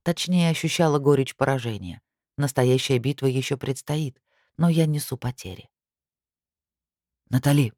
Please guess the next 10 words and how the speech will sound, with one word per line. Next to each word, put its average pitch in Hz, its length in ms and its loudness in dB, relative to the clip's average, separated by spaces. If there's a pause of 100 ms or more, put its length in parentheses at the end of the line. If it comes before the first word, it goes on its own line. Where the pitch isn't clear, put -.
(600)
Странно 123 400 0
возбужденный 120 580 0
Розиэль 120 420 2
выбежал 123 460 0
из 110 80 -4
дома, 165 320 4 (240)
удерживая 151 580 2
возле 131 280 0
уха 135 240 -2
телефон. 123 500 -8